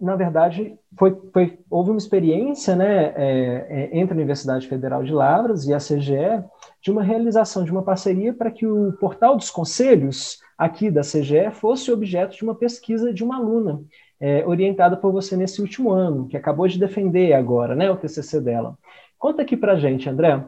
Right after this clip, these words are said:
como, na sua opinião, foi essa parceria, quais os pontos que foram investigados nessa pesquisa e quais os principais resultados alcançados quando se olhou pro Portal dos Conselhos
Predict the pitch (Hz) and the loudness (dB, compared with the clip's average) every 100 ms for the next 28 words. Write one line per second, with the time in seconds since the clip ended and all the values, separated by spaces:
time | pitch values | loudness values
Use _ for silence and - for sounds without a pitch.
0 | - _ _ - 320 359 311 220 196 - | -14 _ _ -6 -4 0 0 0 0 -2
1 | 196 185 175 151 185 190 170 160 170 151 | -2 -2 0 0 -2 -2 -2 -2 -2 -4
2 | 135 - 123 127 175 240 - _ - 220 | -4 -2 0 2 2 0 -4 _ -2 0
3 | 285 - - - - 214 247 - - 175 | 0 -6 -18 -18 -2 0 0 -4 -4 -2
4 | 175 151 156 - 131 139 165 147 139 131 | 0 0 0 -4 2 4 4 0 -8 -12
5 | - 135 - 143 175 247 277 - - 208 | -12 -12 -10 -8 -6 -6 -10 -18 -10 -6
6 | - 240 254 - - 247 - - 196 190 | 2 4 2 -6 -4 -4 -2 -4 -2 -2
7 | 190 190 185 185 165 160 160 160 - 120 | -4 -4 -2 0 0 -4 -4 -8 -2 -2
8 | 113 - - - _ - 151 143 - 147 | -2 -6 -14 -14 _ 0 0 0 0 2
9 | 139 202 - 202 175 - 156 156 - 143 | 4 2 0 -6 -8 -6 -6 -8 -12 -12
10 | - 165 165 170 | -8 -6 -6 -10